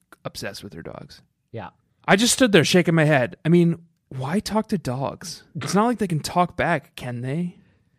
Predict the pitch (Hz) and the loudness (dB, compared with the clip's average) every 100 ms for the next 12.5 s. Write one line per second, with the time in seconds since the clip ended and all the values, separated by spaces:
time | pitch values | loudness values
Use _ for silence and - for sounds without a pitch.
0 | _ - 185 185 233 247 254 220 160 - | _ 2 4 6 6 6 6 4 4 0
1 | 156 156 196 170 131 - 156 143 160 147 | 2 4 4 2 0 -4 0 2 2 0
2 | - 165 156 127 131 143 156 139 131 127 | 0 2 4 2 4 4 4 2 -6 -8
3 | 131 117 123 147 139 - 98 92 - _ | -8 -8 -6 -4 -6 -8 -8 -8 -10 _
4 | _ _ _ 185 170 180 214 160 135 147 | _ _ _ 4 6 6 4 2 4 2
5 | - - 104 104 - _ _ _ _ _ | 2 -6 -8 -8 -14 _ _ _ _ _
6 | 185 185 175 139 - 123 107 120 110 113 | 2 4 4 4 0 -4 -4 -6 -6 -8
7 | 131 139 _ _ 143 120 101 143 - _ | -12 -16 _ _ 0 2 -2 -6 -14 _
8 | _ - 131 123 117 110 95 95 - _ | _ -8 -6 -4 -6 -8 -8 -10 -12 _
9 | _ _ _ _ _ 190 202 208 190 160 | _ _ _ _ _ 4 4 6 6 6
10 | 180 151 135 135 131 123 107 98 - _ | 6 6 6 4 2 -6 -8 -10 -14 _
11 | _ _ _ _ 123 160 254 381 359 285 | _ _ _ _ 4 6 6 6 6 8
12 | 277 277 269 285 311 | 6 6 6 4 0